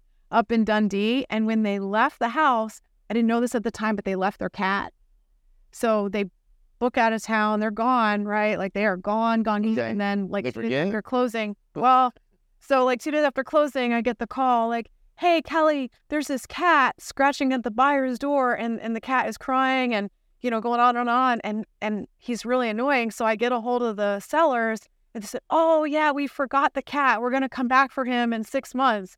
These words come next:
Speaker 1: So my joke
Speaker 2: Six
Speaker 1: was, "Hey,
Speaker 2: months.
Speaker 1: the cat is personal property. You need to take him with you."
Speaker 2: Right.
Speaker 1: So,
Speaker 2: That's right.
Speaker 1: yeah.
Speaker 2: That's funny. I had a dog, um, situation like that. Same, same exact thing, but they weren't coming back. They intentionally left it.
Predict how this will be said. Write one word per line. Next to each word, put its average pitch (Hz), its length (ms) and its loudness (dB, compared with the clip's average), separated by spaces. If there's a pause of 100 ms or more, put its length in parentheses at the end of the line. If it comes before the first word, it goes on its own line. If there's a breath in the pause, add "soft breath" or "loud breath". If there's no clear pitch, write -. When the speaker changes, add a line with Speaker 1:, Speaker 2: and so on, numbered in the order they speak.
(220)
Speaker 1:
So 226 340 0 (280)
my 226 200 0
joke 262 400 0
Speaker 2:
Six 208 80 -4
Speaker 1:
was, 220 240 -8
"Hey, 269 240 0
Speaker 2:
months. 226 100 -6
Speaker 1:
the 226 60 -4
cat 285 480 0 (320)
is 254 400 -2 (120)
personal 262 400 -2
property. 285 460 0
You 262 120 2
need 240 140 0
to 214 80 -2
take 254 460 -4
him 240 280 0
with 240 260 -2
you." 208 480 -2 (240)
Speaker 2:
Right. 110 440 0
Speaker 1:
So, 98 240 -4
Speaker 2:
That's 127 220 0
right. 131 260 -2 (100)
Speaker 1:
yeah. 202 240 -4
Speaker 2:
That's 135 200 2
funny. 147 220 0
I 113 80 -2
had 127 120 -2
a 123 60 0
dog, 117 460 -2
um, 95 480 -2 (240)
situation 90 480 -2
like 90 180 -6
that. 78 200 -6
Same, 107 440 -2
same 131 280 -2
exact 117 340 -2
thing, 98 320 0
but 87 100 -2
they 104 80 2
weren't 110 180 0
coming 98 200 -2
back. 82 220 -4
They 92 120 -2
intentionally 90 480 -4
left 71 260 -8
it. - 160 -12